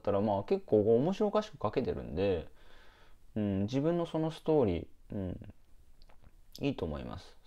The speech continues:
そう。うん。で、まあ、その、要は、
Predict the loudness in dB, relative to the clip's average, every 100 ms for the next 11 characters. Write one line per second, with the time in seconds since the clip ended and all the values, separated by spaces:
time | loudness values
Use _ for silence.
0 | -18 -14 -14 -14 -20 -20 -20 -20 -20 -20
1 | -20 -20 -10 -8 -6 -8 -12 -16 -20 -20
2 | -20 -20 -20 -20 -20 -20 -20 -20 -20 -20
3 | -20 -20 -20 -20 -20 -6 2 4 4 4
4 | 4 4 4 4 4 4 2 -4 -18 -20
5 | -4 4 8 10 10 6